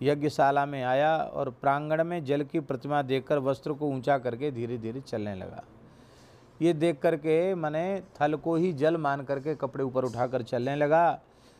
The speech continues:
तो द्रौपदी आदि श्रेष्ठ स्त्रियां हंसने लगीं। दुर्योधन आगे जल को भूमि जान करके उसमें गिर गया। यह देख करके राजा लोग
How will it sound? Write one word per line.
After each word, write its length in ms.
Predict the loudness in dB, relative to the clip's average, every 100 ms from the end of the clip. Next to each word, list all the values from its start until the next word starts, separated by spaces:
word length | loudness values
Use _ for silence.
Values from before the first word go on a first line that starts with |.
| -8
तो 100 | -6
द्रौपदी 480 | 0 0 0 2 4
आदि 200 | 4 4
श्रेष्ठ 400 | -4 -4 -4 -4
स्त्रियां 380 | -8 -6 -4 -4
हंसने 300 | -4 -4 0
लगीं। 380 | 0 0 -2 -4 -14 -20 -20 -18 -4
दुर्योधन 440 | 2 4 4 2
आगे 440 | 2 2 2 2 0
जल 220 | 0 0
को 240 | 2 0
भूमि 360 | 0 -2 -2 0
जान 280 | 2 2 2
करके 300 | -2 -2 -4
उसमें 340 | -6 -6 -4
गिर 140 | -2 -2
गया। 260 | -4 -6 -14 -20 -20 -20 -20 -20 -20 -20 -20 -20 -20 -20 -20 -20 -20 -20 -20 -20 -20 -20 -20 -20 -20 -20 -20 -20 -20 -4
यह 260 | 6 8 8
देख 300 | 2 0 2
करके 640 | 0 0 2 2 4 2 -2 -12
राजा 440 | 2 4 6 6 6
लोग 380 | 6 2 0